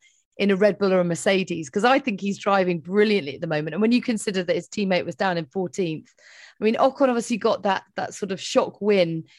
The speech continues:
in Hungary, but it's difficult to know how good Fernando really is right now in an Alpine. I wanna see him in one of the, the top cars to see how he'd get on.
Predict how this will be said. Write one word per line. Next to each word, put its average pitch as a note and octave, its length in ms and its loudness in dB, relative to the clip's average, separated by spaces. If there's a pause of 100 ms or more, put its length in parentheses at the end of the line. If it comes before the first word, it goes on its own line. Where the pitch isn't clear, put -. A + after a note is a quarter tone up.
(240)
in G3 120 2
Hungary, F3 720 -2
but F#3 280 0 (340)
it's C4+ 160 2
difficult C4+ 560 0
to B3 140 2
know A3 580 4 (460)
how A#3+ 340 0
good A#3 400 4
Fernando G#3 500 0
really G#3+ 360 0
is G#3+ 180 2
right D#3+ 160 0
now E3+ 180 -2
in F#3+ 100 -2
an G#3+ 100 2
Alpine. E3+ 580 -2 (120)
I G#3 40 0
wanna B3 260 4
see C4 240 2
him B3 120 4
in G#3 100 2
one G3+ 140 0
of G3 160 -6
the, F#3+ 180 2 (400)
the G3 80 -6
top - 320 -4
cars F3+ 440 0
to F#3 100 -12
see G3 300 -4
how F#3 200 -2
he'd F#3 180 -2
get G3 140 -2
on. F#3 280 -4